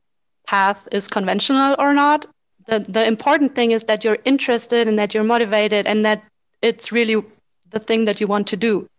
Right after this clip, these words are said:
And that really influenced me a lot. And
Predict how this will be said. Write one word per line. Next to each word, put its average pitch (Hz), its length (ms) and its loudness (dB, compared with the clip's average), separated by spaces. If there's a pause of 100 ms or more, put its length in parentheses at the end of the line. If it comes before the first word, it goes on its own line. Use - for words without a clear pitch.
(680)
And 202 360 2
that 220 280 0 (160)
really 220 300 0
influenced 196 540 -2
me 185 280 -2 (120)
a 202 80 -2
lot. 196 360 -4 (240)
And 190 380 -8